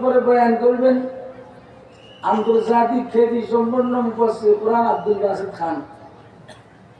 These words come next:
আমি মনে মনে করছি, "যা, আমি ছুটি যাইয়া।" পরে গাজী মাহমুদে শুনে দিছে দৌড়, এর এসে কি হয়েছে, থামাইছে।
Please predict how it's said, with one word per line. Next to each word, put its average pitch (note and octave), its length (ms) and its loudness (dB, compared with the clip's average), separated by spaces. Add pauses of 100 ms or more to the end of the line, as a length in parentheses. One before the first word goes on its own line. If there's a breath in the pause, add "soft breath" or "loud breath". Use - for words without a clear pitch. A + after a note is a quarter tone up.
(960)
আমি G#3+ 200 -2
মনে A3+ 300 0
মনে A3 240 0
করছি, G#3+ 340 0
"যা, G#3 140 2
আমি F#3+ 300 -4
ছুটি F#3+ 400 -10
যাইয়া।" D#3+ 500 -6 (2000)
পরে A#3+ 680 2 (840)
গাজী A3 380 2
মাহমুদে A#3+ 640 0
শুনে A#3+ 340 -2
দিছে A3+ 320 -2
দৌড়, G#3+ 440 2 (1120)
এর A3 300 0
এসে A3+ 340 0
কি B3+ 200 -2
হয়েছে, B3 600 -2 (380)
থামাইছে। E3 520 -2